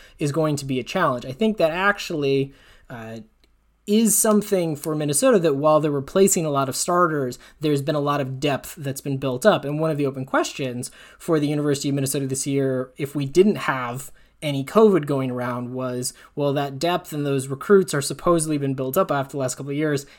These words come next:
How good are they? And that, I think, is, is a question that every team gets to ask every year, but it is more important and more pertinent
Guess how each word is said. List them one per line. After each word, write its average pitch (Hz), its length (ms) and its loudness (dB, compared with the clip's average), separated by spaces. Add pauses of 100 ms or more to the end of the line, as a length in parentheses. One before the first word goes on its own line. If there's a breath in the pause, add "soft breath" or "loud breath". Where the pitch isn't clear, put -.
How 143 140 -2
good 135 260 -2
are 120 180 -8
they? 107 220 -18 (240 soft breath)
And 143 160 -4
that, 151 160 2
I 147 80 0
think, 143 260 -4
is, 131 160 -2
is 135 220 -4
a 135 40 -6
question 139 760 -2
that 135 180 -6
every 202 280 4
team 131 440 -6 (180)
gets 147 200 -4
to 160 60 -4
ask 131 240 -4
every 175 300 -2
year, 123 300 -8 (180 loud breath)
but 151 120 -2
it 143 100 -2
is 135 180 -2
more 170 640 4
important 139 640 -4
and 139 140 -6
more 143 180 -2
pertinent 139 560 -6